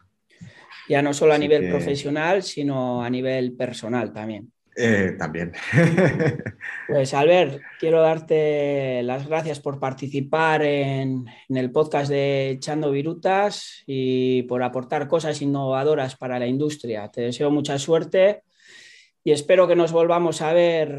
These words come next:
Speaker 1: en otro evento, en este caso presencial también, que, por cierto, no sé si tienes previsto acercarte a la Bienal de la Máquina Herramienta, Albert, en Bilbao, que creo que está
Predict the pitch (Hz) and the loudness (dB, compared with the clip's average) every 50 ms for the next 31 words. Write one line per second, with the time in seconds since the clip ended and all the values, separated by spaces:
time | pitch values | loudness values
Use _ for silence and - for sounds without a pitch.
0 | 139 139 143 139 135 139 151 156 175 170 170 151 156 156 151 147 151 160 175 180 | -8 -8 -8 -6 -4 -4 0 0 0 0 2 2 2 2 4 4 4 4 4 4
1 | 175 175 175 151 147 143 143 139 139 143 151 151 147 - 156 151 156 156 165 147 | 2 0 -2 0 0 0 0 -2 -4 -6 -8 -10 -10 -10 -8 -6 -6 -6 -6 -6
2 | - 143 139 139 - 143 139 139 135 - 165 170 180 175 143 143 156 170 180 196 | -6 -6 -8 -6 -6 -6 -8 -6 -4 -2 0 0 0 0 0 0 2 2 4 4
3 | 214 226 226 220 220 - - _ _ - 147 139 151 147 143 143 - 185 180 180 | 4 2 2 0 -2 -6 -14 _ _ -4 0 2 2 2 2 2 2 2 2 2
4 | - 220 196 180 185 180 170 - 185 175 175 - 165 156 156 156 151 151 147 147 | 4 4 4 4 4 2 0 0 -2 -2 -2 -2 -4 -2 0 0 0 0 0 0
5 | 143 143 143 143 175 170 165 156 160 - - 160 165 165 165 - - - 156 151 | -2 -4 -4 -4 -2 -2 -2 -4 -4 0 0 0 2 0 -2 -4 -2 0 2 2
6 | 143 135 139 - _ _ _ _ _ - 147 139 147 151 147 147 - 160 160 160 | 0 0 -4 -10 _ _ _ _ _ -4 -4 -2 -2 -2 -2 0 -2 -2 -2 0
7 | - 160 156 156 151 147 143 143 139 139 135 131 135 135 139 143 147 147 143 143 | 2 4 4 4 4 4 2 2 2 0 0 0 0 0 0 0 0 2 0 0
8 | 151 160 165 160 151 147 143 147 156 156 151 156 156 147 139 147 143 156 170 175 | 0 0 0 0 0 0 -2 -2 -4 -6 -6 -6 -8 -6 -6 -6 -2 0 0 0
9 | 170 151 135 147 165 180 175 143 - 139 139 143 143 151 175 180 170 156 151 143 | 0 0 -2 0 2 2 2 2 0 -4 -6 -6 -4 -4 -2 0 0 -2 -2 -4
10 | 139 131 135 - 160 165 170 160 160 156 147 - - 170 170 165 160 156 139 127 | -8 -8 -4 -2 0 2 2 0 0 -4 -6 -6 -6 -4 -4 -2 -2 -4 -4 -6
11 | 123 | -10